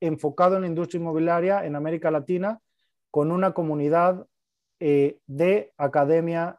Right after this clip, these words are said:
Stay Real T V y que está trabajando para, eh, poder llevar el conocimiento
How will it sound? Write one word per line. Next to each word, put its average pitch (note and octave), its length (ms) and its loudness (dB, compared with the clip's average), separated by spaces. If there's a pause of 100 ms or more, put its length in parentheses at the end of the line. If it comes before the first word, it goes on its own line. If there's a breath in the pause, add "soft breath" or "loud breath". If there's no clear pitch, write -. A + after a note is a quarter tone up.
Stay E3+ 460 0
Real D#3 340 0
T D#3+ 140 -4
V G#3 360 -2
y D3 140 -2
que C#3+ 120 -2
está D3 220 -2
trabajando E3 720 0 (520)
para, F3+ 500 4 (560)
eh, C3+ 580 2 (960)
poder D#3 300 4
llevar E3 380 4
el D3+ 120 -2
conocimiento D3+ 840 -4